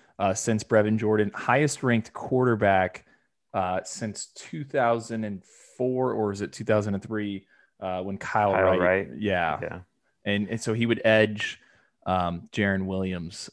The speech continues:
Speaker 1: a little bit. Uh, what do you think of Jake as a player? So I've seen him throw one time in a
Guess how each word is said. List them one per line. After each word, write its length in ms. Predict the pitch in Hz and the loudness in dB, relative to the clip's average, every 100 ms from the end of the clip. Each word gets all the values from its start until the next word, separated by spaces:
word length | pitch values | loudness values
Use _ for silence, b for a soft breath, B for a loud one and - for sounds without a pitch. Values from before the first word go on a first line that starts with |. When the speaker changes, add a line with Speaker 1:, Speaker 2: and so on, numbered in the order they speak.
| - | -8
Speaker 1:
a 60 | |
little 260 | 90 90 85 | -6 -6 -6
bit. 260 | 87 85 - | -6 -4 0
Uh, 180 | 101 - | 0 -2
what 240 | - 151 185 | -4 0 2
do 60 | |
you 100 | 214 | 2
think 480 | - - 139 131 - - | -2 0 2 2 -4 -2
of 160 | 113 101 | -2 -2
Jake 500 | - 110 110 107 - | 0 4 4 2 2
as 200 | 101 98 | 2 2
a 60 | 90 | -2
player? 360 | - 104 78 | 2 2 2
So 140 | - 87 | 2 4
I've 200 | 147 156 | 4 2
seen 240 | 160 151 | -4 0
him 200 | 131 131 | 0 0
throw 800 | - - 127 113 107 107 107 - b b b b | -4 -2 4 6 8 6 2 -2 b b b b
one 380 | 110 110 127 156 | 0 4 6 4
time 640 | - 131 113 107 104 101 104 | 0 2 4 4 4 2 0
in 160 | 110 98 | -2 0
a 260 | 98 95 | 0 -2